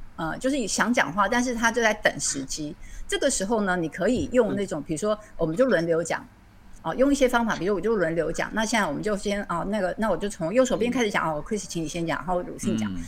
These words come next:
Speaker 1: 这样轮流讲。或者是呢，你就是用职能讲，by function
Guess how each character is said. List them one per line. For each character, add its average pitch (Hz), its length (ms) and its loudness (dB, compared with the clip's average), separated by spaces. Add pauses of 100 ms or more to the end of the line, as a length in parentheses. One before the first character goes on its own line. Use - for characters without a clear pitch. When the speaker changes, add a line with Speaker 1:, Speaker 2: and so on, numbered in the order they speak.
Speaker 1:
这 202 60 -2
样 190 100 2
轮 170 180 6
流 175 180 4
讲。 - 140 -6 (360)
或 349 100 2
者 262 120 6
是 294 160 2
呢， 269 160 4
你 170 80 0
就 220 100 2
是 208 280 2 (240)
用 262 220 4
职 170 300 6
能 165 240 0
讲， - 180 -4 (320)
by 165 160 4
function 208 440 2